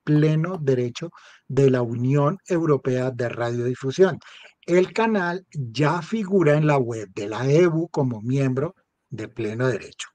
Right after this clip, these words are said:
desde la última semana de marzo. Recordemos que anteriormente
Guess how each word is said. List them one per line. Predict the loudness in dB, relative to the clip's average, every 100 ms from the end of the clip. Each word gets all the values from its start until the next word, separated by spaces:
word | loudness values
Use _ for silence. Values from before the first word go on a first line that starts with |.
| _ -14
desde | 0 2 2 0
la | -2 -2
última | -4 -2 -2
semana | -2 -2 -4 -6
de |
marzo. | -4 -4 -8 _ -20 -20 _ _ 2
Recordemos | 6 6 6 4 0
que | -2
anteriormente | 4 4 6 4 2 -2 -4 -8